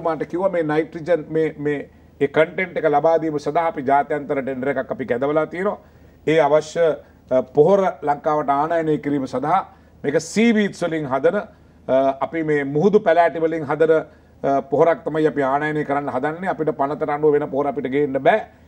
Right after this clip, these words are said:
ඉතින් ඒ නිසා අපි ඒ පිළිබඳ අපි දැනට ටෙන්ඩර් එකක් කටයුතු කරමින් යනවා.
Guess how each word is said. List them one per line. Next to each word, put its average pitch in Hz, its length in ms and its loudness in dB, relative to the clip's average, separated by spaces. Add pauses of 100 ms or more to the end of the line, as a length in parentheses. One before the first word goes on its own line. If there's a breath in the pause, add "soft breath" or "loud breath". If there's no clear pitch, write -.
(220 soft breath)
ඉතින් 160 140 0
ඒ 196 60 2
නිසා 208 360 0
අපි 180 280 -4
ඒ 190 160 0
පිළිබඳ 175 420 -2
අපි 165 180 0
දැනට 151 200 -2
ටෙන්ඩර් 143 320 -4
එකක් 147 140 -2
කටයුතු 135 260 -4
කරමින් 131 340 -4
යනවා. 143 300 0